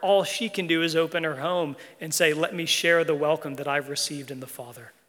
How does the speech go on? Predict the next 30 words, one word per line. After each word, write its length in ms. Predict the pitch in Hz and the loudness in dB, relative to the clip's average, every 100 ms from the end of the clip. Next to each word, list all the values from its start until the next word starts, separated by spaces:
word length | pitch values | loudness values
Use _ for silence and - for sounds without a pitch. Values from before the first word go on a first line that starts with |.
| _ _ _ _ _ _ _ - | _ _ _ _ _ _ _ -6
And 120 | 165 | 2
that's 180 | 160 - | 2 4
why 160 | 151 151 | 2 2
Paul 560 | - 170 165 156 - - - | 0 4 6 6 4 -8 -8
in 120 | 143 | 0
Romans 400 | 156 160 147 - | 2 2 0 -2
fifteen, 720 | - 190 - 202 202 165 123 _ _ _ _ _ _ | -4 -8 -8 -10 -10 -12 -14 _ _ _ _ _ _
in 140 | 175 170 | 2 2
a 40 | |
verse 320 | 147 170 165 | 6 4 4
that 200 | 165 143 | 0 -4
perfectly 720 | - 202 196 185 - 175 160 - - - | 0 0 0 -4 0 0 0 -6 -20 -16
highlights 600 | - 175 185 175 151 139 | -4 4 4 4 2 0
the 120 | - | -6
gospel 640 | 127 151 160 160 - 160 139 | -2 2 2 2 0 0 0
logic 540 | 139 139 147 190 190 | -2 -2 0 -2 -2
of 100 | 156 | -8
hospitality, 1000 | - 156 - - - 131 139 185 220 220 - - - _ _ _ _ _ _ _ _ | -2 -2 -2 -8 -6 -2 -2 -2 -8 -10 -18 -20 -20 _ _ _ _ _ _ _ _
Paul 300 | - 160 160 | 4 4 4
in 80 | 147 | 2
Romans 380 | 147 151 151 - | 0 0 -2 -2
fifteen 500 | 156 147 - 156 139 | -4 -6 -6 -4 -4
puts 260 | - - | -8 -8
it 100 | 139 | -8
this 240 | 156 139 - | -4 -4 -4
way, 240 | 131 120 - _ _ _ _ _ _ - | -10 -14 -20 _ _ _ _ _ _ 2
"Therefore, 440 | 165 160 160 151 | 4 4 4 4
welcome 440 | 143 165 175 165 151 | 6 6 6 0 2
one 180 | 151 | 2
another 520 | 151 139 139 131 113 | 2 0 -2 -6 -8